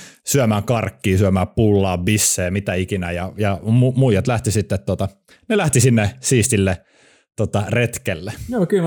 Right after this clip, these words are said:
Speaker 2: mä tämän, tämän voi ihan hyvin kuvitella yleisestikin, ja naiset on täsmällisempiä. En mä tiedä. Joo.
Speaker 1: Jep. Ja sitten tota, ö, kun mä annoin ton mun, ö, se, mikä mulla olisi ollut neljäntenä väitteenä tässä, niin olisi ollut se, minkä mä sanoin tuossa castin alussa, elikkä tota, se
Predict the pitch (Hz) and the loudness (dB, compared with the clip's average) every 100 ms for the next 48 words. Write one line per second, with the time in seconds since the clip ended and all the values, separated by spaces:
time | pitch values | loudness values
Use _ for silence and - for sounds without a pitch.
0 | 170 156 156 151 156 160 135 135 135 139 | -2 -2 -2 -2 -2 0 2 2 2 2
1 | 131 120 113 110 110 - 117 85 107 - | 2 2 0 -2 -2 0 0 0 -2 -6
2 | - - 117 - _ 113 110 113 107 117 | -14 -10 -12 -12 _ -6 -4 -4 -6 -8
3 | 120 - - - - 131 - - - _ | -8 -10 -12 -12 -10 -10 -12 -14 -16 _
4 | _ _ - 175 117 104 98 - - 92 | _ _ -4 -2 0 0 -4 -8 -4 0
5 | 120 107 - - 117 160 165 185 - 151 | 0 -2 -10 -10 -4 -4 -2 -6 -2 -2
6 | 139 139 - 143 143 127 131 135 147 143 | 0 -4 -4 0 0 2 0 0 0 0
7 | 135 135 139 139 135 _ _ - - - | 0 2 0 -2 -10 _ _ -20 -14 -10
8 | - - - - 135 139 135 131 131 135 | -8 -8 -4 0 2 0 0 0 2 0
9 | 147 147 127 113 107 107 107 113 110 107 | 2 2 0 0 0 0 0 0 0 0
10 | 110 123 107 104 113 110 120 107 107 107 | 0 2 2 2 2 0 0 0 0 0
11 | 110 110 104 113 123 - 131 - 117 123 | 2 0 0 -2 -2 -2 -4 0 0 0
12 | 139 120 101 104 95 95 90 98 104 98 | 0 2 2 0 0 -2 -2 -4 -4 -4
13 | 95 107 | -2 -2